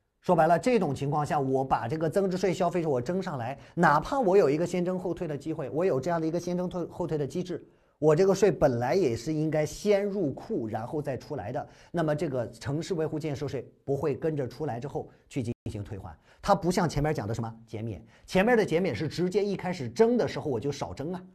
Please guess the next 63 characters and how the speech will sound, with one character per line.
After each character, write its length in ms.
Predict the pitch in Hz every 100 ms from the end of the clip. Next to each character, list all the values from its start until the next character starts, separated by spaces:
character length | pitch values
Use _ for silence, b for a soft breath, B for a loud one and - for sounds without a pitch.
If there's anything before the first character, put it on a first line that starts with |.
| b b b -
要 140 | 196
么 80 | 160
就 80 | 151
没 200 | 120 143
征 180 | 185 202
啊， 100 | - -
听 100 | 180
明 80 | 175
白 20 |
意 40 |
思 60 | 170
吗？ 140 | 170 B B
而 120 | 147
这 160 | 185 247
个 80 | 170
先 240 | 160 208
征 160 | 208 214
后 140 | 208
退、 140 | 170 160
先 180 | 185
征 80 | 185
后 140 | 190 143
返、 120 | 113
即 120 | 139
征 160 | 175 175
即 100 | 139
退 140 | 147
是 100 | 135
先 240 | 127 196
征 160 | 202 214
进 140 | 196
来 100 | 131
入 180 | 147 214
库 220 | - 269
了， 200 | 247 - - b b
然 180 | 147 151
后 140 | 208
又 100 | 202
拿 160 | 131 127
出 140 | 180
钱 140 | -
来 100 | 139
退 160 | 151 -
回 120 | 120
去 140 | 120 160
的。 140 | - B B
那 100 | 156
么 80 |
这 100 | 151
种 120 | 185 123
情 80 |
况 120 | 131 131
下， 100 | 117
城 180 | -
市 100 | 131
维 60 | 135
护 100 | 120
建 140 | 123
设 60 | 107
税 140 | 117 95 _
不 80 | 107
退 160 |
的， 80 | 98